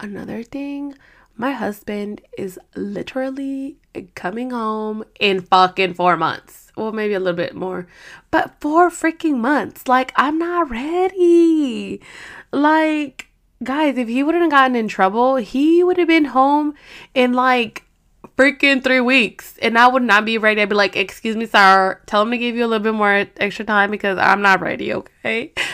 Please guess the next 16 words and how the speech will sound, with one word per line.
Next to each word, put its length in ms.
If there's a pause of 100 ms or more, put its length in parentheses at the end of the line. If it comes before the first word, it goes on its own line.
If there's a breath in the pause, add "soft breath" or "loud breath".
(120 loud breath)
I've 160
only 300
had 320
nine 220
and 120
a 80
half 260
years 440
to 80
get 280
ready, 460 (160)
and 100
I'm 220
not 160
ready 220
yet, 400